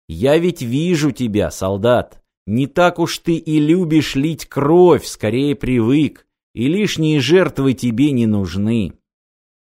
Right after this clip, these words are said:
«Пусть идёт», одними губами прошептал я. Он устало улыбнулся. Серые прожилки копоти стрельнули от уголков глаз в лучиках морщинок.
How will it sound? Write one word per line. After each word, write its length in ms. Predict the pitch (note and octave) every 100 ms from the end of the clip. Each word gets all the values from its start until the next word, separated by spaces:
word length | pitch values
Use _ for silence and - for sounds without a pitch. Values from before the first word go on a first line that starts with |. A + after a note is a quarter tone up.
| _
«Пусть 540 | - B2+ A2+ - - _
идёт», 680 | A#2 A2+ F#2 B2 A#2 - - _ _ -
одними 400 | G2+ F#2+ A2+ G2+
губами 640 | E2+ F#2 C3 D3 C3+ B2+ _ -
прошептал 680 | G#2+ G2+ G#2 - G2 F#2
я. 340 | F2 D#2+ C#2+ - _ _ _ _ -
Он 340 | E3+ G3 F#3 -
устало 680 | C#3 - - D3+ D3 C#3+ B2+
улыбнулся. 1080 | B2+ A#2+ A2 G#2+ G#2+ G#2+ G2 - D#2 D2 - _ _ -
Серые 540 | - B2 C3+ B2+ A#2+
прожилки 580 | A2+ A2 A2 B2 A#2+ -
копоти 480 | A2+ D3+ D3+ C3+ B2
стрельнули 680 | A#2 A#2 A#2+ B2 C#3 D3 B2+
от 300 | - A2 G#2+
уголков 560 | G#2+ A2 G#2+ A#2 G#2 F2
глаз 420 | A2 C3+ C#3 -
в 140 | G2+
лучиках 580 | G#2 A2+ A#2 G2+ G2+ G2+
морщинок. 720 | G#2 G2 - - F#2+ D2+ -